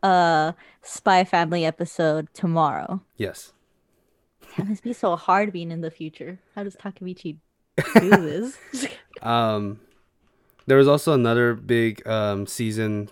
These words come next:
Speaker 2: premiere this past week. I forgot on what day, but, uh,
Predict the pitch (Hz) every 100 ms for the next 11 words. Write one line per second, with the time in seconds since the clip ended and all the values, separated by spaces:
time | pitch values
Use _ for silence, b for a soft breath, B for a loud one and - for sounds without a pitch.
0 | - 113 104 101 101 107 - _ _ _
1 | 98 104 - - 113 110 - - 101 101
2 | 107 - 95 - 101 98 92 90 - 90
3 | 90 92 _ _ _ _ _ 98 101 98
4 | 95 92 87 82